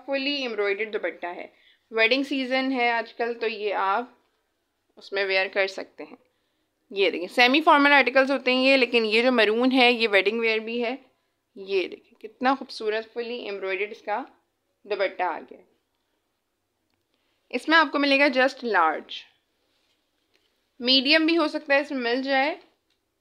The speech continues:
मीडियम and लार्ज। हाँ, मीडियम and लार्ज दोनों इसमें आपको मिल जाएंगे।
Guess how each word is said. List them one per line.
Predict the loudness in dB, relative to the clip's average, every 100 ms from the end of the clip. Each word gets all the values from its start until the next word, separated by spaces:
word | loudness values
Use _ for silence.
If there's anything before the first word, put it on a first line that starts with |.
| _ -14
मीडियम | -10 -8 -4 -2 -2
and | -2
लार्ज। | -2 -2 -4
हाँ, | -6
मीडियम | -6 -6 -2 0
and | 0 2
लार्ज | 2 4 2
दोनों | -2 -4 -4 -6
इसमें | -8 -8
आपको | -8 -8 -10 -10 -10 _ _ _ _ _ _ -6
मिल | -4 -2
जाएंगे। | -4 -10 -14